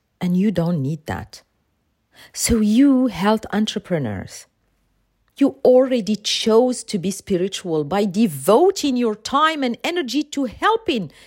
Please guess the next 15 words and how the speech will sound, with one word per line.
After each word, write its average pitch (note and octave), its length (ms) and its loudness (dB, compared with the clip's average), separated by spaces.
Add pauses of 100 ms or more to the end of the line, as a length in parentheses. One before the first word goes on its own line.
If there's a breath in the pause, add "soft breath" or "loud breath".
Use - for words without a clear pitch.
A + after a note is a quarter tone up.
(120 soft breath)
caring, G#4+ 420 2
and C#4+ 100 -4
making E4 300 -6
life E4+ 320 -4
easier A3+ 400 -2
for - 260 -12
others. - 440 -14 (880)
I G#3 60 0
mean, G3 380 0 (340)
patients D3+ 500 0
and A2+ 160 -6
customers. C3+ 680 -8 (840)
I've A#3+ 160 0
been E4 220 2
there. D4+ 400 2